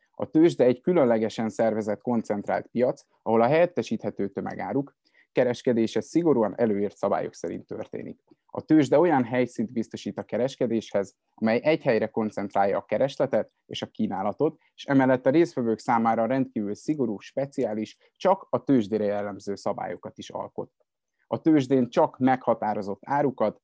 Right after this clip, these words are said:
meghatározott helyen, meghatározott időben, meghatározott személyek és meghatározott módon adhatnak és vehetnek. A tőzsde pedig lehet árutőzsde,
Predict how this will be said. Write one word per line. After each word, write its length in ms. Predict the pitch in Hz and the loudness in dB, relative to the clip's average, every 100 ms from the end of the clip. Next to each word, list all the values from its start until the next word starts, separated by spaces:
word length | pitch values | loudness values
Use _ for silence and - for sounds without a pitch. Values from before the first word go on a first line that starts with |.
| _ | _
meghatározott 840 | - 113 120 - 110 107 104 95 95 | -4 -2 0 -2 -4 -4 -8 -10 -10
helyen, 440 | - 131 117 113 _ _ | -6 -4 -4 -6 _ _
meghatározott 840 | 120 139 139 - 101 107 101 98 | 0 0 0 -4 -2 -6 -8 -8
időben, 520 | 135 139 123 107 98 - | -6 -2 -2 -2 -6 -6
meghatározott 840 | 120 117 113 104 101 101 101 - | -6 -4 -4 -4 -4 -6 -10 -10
személyek 680 | - 147 143 120 113 _ _ | -4 -2 0 -2 -4 _ _
és 120 | - | -8
meghatározott 800 | - 151 - 127 123 117 110 113 | -2 -2 0 -2 -2 -2 -4 -4
módon 460 | 127 117 104 92 - | -2 0 0 -4 -6
adhatnak 680 | 113 143 - 101 - 95 - _ _ | 0 0 0 -4 -4 -8 -10 _ _
és 180 | 147 | -12
vehetnek. 580 | 98 104 107 - 104 - _ _ _ | -10 -10 -12 -12 -12 -12 _ _ _
A 100 | - | -10
tőzsde 320 | - 165 160 135 | 2 4 4 2
pedig 300 | 123 113 113 | 2 0 0
lehet 280 | 110 98 - | -2 -4 -2
árutőzsde, 800 | 107 139 156 135 117 110 107 | -2 0 -2 -2 0 0 -4